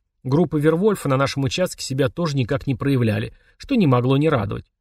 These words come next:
Зато присутствовали контрабандисты, вносившие свой колорит в работу осназа. Ведь никто из ребят заранее не мог сказать, кого он перед собой видит: местного барыгу, прущего груз остродефицитных женских чулок –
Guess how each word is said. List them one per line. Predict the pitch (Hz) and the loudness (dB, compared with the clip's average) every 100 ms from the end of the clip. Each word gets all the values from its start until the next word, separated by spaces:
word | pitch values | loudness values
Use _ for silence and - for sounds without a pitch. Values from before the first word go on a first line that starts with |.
| _ _ _ | _ _ _
Зато | 139 135 139 | -2 -2 -2
присутствовали | 143 - 185 - 151 | -2 -2 -4 -4 -4
контрабандисты, | 160 143 156 175 185 135 98 117 | -2 -2 0 2 2 0 -2 -2
вносившие | 123 123 160 - 135 | 0 0 -2 -4 -4
свой | - 135 | -2 -4
колорит | - 127 120 156 131 | 0 0 2 0 0
в | |
работу | 123 117 113 135 | 0 0 -2 -2
осназа. | 185 - 113 110 110 - _ _ _ _ | -4 -4 -4 -4 -8 -14 _ _ _ _
Ведь | 143 - | -4 -2
никто | 220 262 | -2 0
из | 226 | 0
ребят | 196 202 208 | 2 2 2
заранее | 160 175 196 190 | 2 2 2 2
не | 190 | 2
мог | 147 120 | 2 -2
сказать, | - 131 123 - | -2 0 0 0
кого | 131 175 | 0 0
он | 180 | 0
перед | 139 - | -4 -4
собой | 127 156 147 | -4 0 0
видит: | 110 107 - _ _ 139 | 0 -2 -8 _ _ -2
местного | 156 - 165 | 0 0 -2
барыгу, | 139 147 208 190 - | 2 2 2 -2 -2
прущего | 143 139 - 127 | -2 -2 -2 -2
груз | 143 156 - | -2 -2 -4
остродефицитных | 143 - 135 123 156 - 143 135 107 | -8 -6 -4 -4 -4 -6 -6 -2 0
женских | 131 113 120 | 0 -2 -6
чулок – | - 170 151 | -8 -4 -2